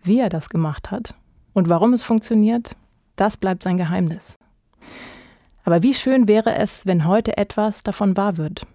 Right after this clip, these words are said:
heute am Nikolaustag. Von der Einsicht, dass es sich lohnt, sich für seine Mitmenschen zu interessieren und einzusetzen. Wie schön wäre es, wenn wir erleben, dass die Schokonikoläuse und die Nüsse und die Mandarinen deutlich besser schmecken, wenn sie uns einer schenkt.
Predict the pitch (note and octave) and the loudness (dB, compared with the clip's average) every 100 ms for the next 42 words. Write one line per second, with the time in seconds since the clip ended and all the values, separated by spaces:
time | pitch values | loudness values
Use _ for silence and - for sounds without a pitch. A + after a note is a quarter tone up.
0 | _ F3+ F#3 F3+ E3+ F3 F3+ D#3+ D3+ - | _ 2 2 2 2 2 2 -2 -4 -10
1 | - - - - _ _ _ - G#3 G3 | -14 -14 -14 -20 _ _ _ 2 4 6
2 | F#3 G#3 B3 B3 - G3+ A3 - F3+ G3+ | 4 4 4 2 0 -2 -2 -2 -2 2
3 | A#3 A3 E3+ - - - _ _ - D#3+ | 4 4 0 -8 -20 -20 _ _ -6 -2
4 | F3 E3 E3 F3+ F#3+ E3+ D#3+ F3 F3+ F#3 | 0 2 4 2 2 0 0 -2 0 -2
5 | - F3 - G3 E3+ E3 E3+ F#3 G#3+ D#3 | -2 -4 0 0 0 0 0 0 0 0
6 | E3+ - F3+ - _ _ _ _ _ _ | -4 -6 -10 -10 _ _ _ _ _ _
7 | _ - - B3 B3+ A#3+ A3 C#3+ G3+ - | _ -2 2 4 6 4 4 0 -2 -8
8 | - G3 F#3 F3 E3+ G#3+ A3 E3 E3 - | 2 4 4 4 4 4 4 2 -2 -4
9 | - E3+ F3 - G#3+ A3 G3+ G3+ F#3 F3 | -4 -2 -2 0 2 6 4 4 2 4
10 | F3+ F#3 F#3 - - - - E3 E3+ G#3 | 2 2 -2 -4 -20 -20 -4 0 4 4
11 | A3 G3 F3+ F3 F3+ F3 F3+ A3+ G#3+ G#3 | 4 2 4 4 4 4 4 4 4 2
12 | - F#3 A3 A#3+ A3 - F#3 F#3 E3+ F3 | 0 2 2 2 -2 0 0 0 0 -2
13 | - F3+ E3+ F3 F3 F#3 - F#3 F#3 - | 0 -2 0 0 2 0 -2 -2 -4 -4
14 | E3 - - | -6 -6 -14